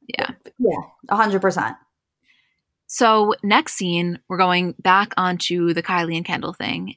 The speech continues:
Speaker 1: And Kris is really just trying to kind of help Kylie come to the conclusion they all want her to come to, which is, like, reach out to Kendall. So she's FaceTiming her. By the way, just a total side note, Kris in that one little nook of her house, I,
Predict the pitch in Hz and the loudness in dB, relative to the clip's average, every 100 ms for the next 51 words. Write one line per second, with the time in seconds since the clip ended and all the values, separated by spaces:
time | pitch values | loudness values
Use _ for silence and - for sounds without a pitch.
0 | - 175 175 175 175 - - - - - | -2 2 2 0 -4 -10 -20 -20 -20 -6
1 | - 302 320 262 190 190 185 180 - 180 | 2 2 2 0 2 2 2 0 0 0
2 | 170 175 - 175 165 160 165 - _ _ | 0 -2 -2 0 0 0 -4 -10 _ _
3 | _ _ _ - 233 262 247 - 190 - | _ _ _ -2 2 2 2 2 0 0
4 | - 175 175 170 165 170 175 175 180 185 | 0 2 4 2 0 -2 -2 -6 -6 -2
5 | 165 165 165 160 160 208 226 175 185 160 | -2 -2 0 0 2 2 2 0 -4 -4
6 | 165 160 160 156 156 165 156 - 147 151 | -6 -6 -4 -4 -4 -4 -4 -2 -4 -4
7 | - - - - _ - - - - - | -10 -10 -10 -14 _ -20 -20 -20 -20 -20
8 | _ _ _ _ - 240 220 294 302 214 | _ _ _ _ 4 4 6 4 4 2
9 | 208 - 190 175 202 - - - 285 214 | 2 2 2 0 0 0 2 2 4 4
10 | 160 165 170 190 175 175 170 175 165 175 | 2 0 -2 -4 -4 -2 0 0 -2 -4
11 | - _ _ _ _ - 214 285 - 202 | -10 _ _ _ _ -4 0 2 0 0
12 | 190 170 170 170 202 208 175 160 156 165 | 0 0 0 0 0 0 0 0 -2 -4
13 | 196 - 175 175 - 185 - - - _ | -8 -8 -2 2 2 2 -2 -4 -8 _
14 | _ _ _ _ _ _ 185 214 302 | _ _ _ _ _ _ 4 4 2